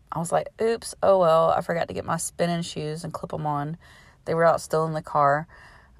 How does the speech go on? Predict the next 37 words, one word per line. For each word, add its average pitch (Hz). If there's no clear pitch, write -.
Um, -
people -
showed 175
up 151
late 147
to 208
be 202
fitted. 196
That 143
didn't 151
bother 151
me. 151
Um, 170
I, 151
I -
got 170
up 175
off 175
the 165
bike 151
during 160
class 151
and 156
went 151
and 165
got 151
people 170
sweat -
towels. 147
Like, 147
it -
didn't 160
bother 147
me 151
to 151
do 147
that. 135